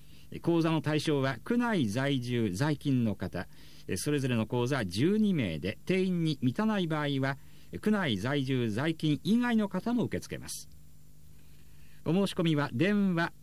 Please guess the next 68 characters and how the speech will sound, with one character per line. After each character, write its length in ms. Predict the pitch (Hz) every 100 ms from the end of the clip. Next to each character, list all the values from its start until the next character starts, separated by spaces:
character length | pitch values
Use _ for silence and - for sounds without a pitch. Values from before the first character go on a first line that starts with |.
| - - -
ま 140 | 131 135
た 120 | 190
は 200 | 131 -
フ 60 | 92
ァ 160 | - 196
ッ 40 | -
ク 80 | -
ス 100 | -
で 100 | 165
お 60 | 110
願 220 | 85 78
い 40 | 76
し 160 | -
ま 80 | -
す。 260 | - - - - - - -
そ 140 | 147
の 80 | 143
際、 300 | 151 127 -
講 280 | - 156 160
座 180 | 147 143
名、 280 | 110 85 78
日 400 | 123 160 - 131
時、 240 | 98 87
住 280 | 85 175 170
所、 220 | - 120
氏 200 | 110 190
名、 280 | 180 143 117
電 180 | 120 165
話 120 | 160
番 200 | 147 135
号、 120 | 101
フ 180 | - -
ァ 20 | 135
ッ 20 | -
ク 100 | -
ス 120 | 220
番 260 | 214 208 180
号 160 | 139 127
を 200 | 175 90
お 60 |
知 120 | -
ら 120 | 107 95
せ 160 | 98
く 80 | 95
だ 100 | 85
さ 140 | 92
い。 100 | 85 - - - - - - - - -
え、 60 |
申 140 | 151 190
し 60 |
込 80 | -
み 100 | 175
先 300 | 165 160 151
は、 160 | 143 139
西 300 | 131 147 226
新 300 | 208 214 180
宿 220 | 135 -
六 260 | 120 127 226
の 160 | 214 -
八 320 | 139 - 190
の 180 | 120 87
二、 220 | 107 - - - - - -
ビ 220 | 170 214
ズ 160 | 135 -
新 320 | 143 156 143
宿 260 | 139 135
三 380 | 117 - 131 135
階 280 | 123 101